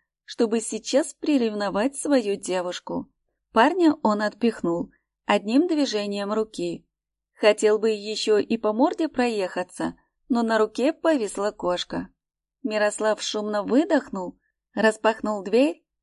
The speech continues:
захлопнул ее ногой, втолкнув девушку внутрь и привалился спиной к стене. "Какого хрена, Мирослав?" шипела кошка, придерживая ладонью лица.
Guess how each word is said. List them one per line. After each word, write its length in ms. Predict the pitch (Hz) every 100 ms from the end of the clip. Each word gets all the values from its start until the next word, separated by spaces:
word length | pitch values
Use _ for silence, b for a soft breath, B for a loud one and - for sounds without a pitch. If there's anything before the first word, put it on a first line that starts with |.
| _
захлопнул 680 | - 247 - 294 247 202 202
ее 320 | 196 214 208
ногой, 520 | 202 196 180 294 349 _ _ _
втолкнув 640 | _ 220 214 220 254 359 311
девушку 540 | 220 247 247 - 208
внутрь 500 | 208 214 320 311 254 - _ _ _ _
и 100 | 240
привалился 640 | 247 220 208 196 285 311 302
спиной 440 | - 240 214 202
к 60 | 196
стене. 520 | - 214 196 180 - _ _ _ _ _
"Какого 420 | - 277 - 285 302
хрена, 460 | 349 311 277 190
Мирослав?" 800 | 190 214 277 294 320 262 170 _ _ _ _ _
шипела 540 | - 240 233 214 214
кошка, 580 | 214 226 330 - - 262 b b
придерживая 720 | 269 220 247 370 349 302 269
ладонью 500 | 214 220 202 202 208
лица. 520 | 214 220 - 180 175